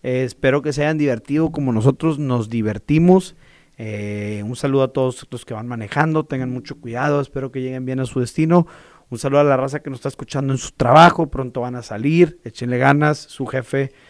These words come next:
se los va a agradecer, y si no, renuncien. <laughs> Ah, no se crean.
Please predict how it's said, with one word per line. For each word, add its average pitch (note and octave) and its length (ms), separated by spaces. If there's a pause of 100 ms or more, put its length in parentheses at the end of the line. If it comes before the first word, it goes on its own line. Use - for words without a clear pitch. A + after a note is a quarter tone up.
(160)
se C3+ 120
los C3 180
va C3+ 100
a - 20
agradecer, C#3 640
y C#3 120
si C3 160
no, E3+ 440 (120)
renuncien. C#3+ 760
<laughs> - 40 (300)
Ah, G#2 240
no A2+ 140
se G#2+ 180
crean. G2 260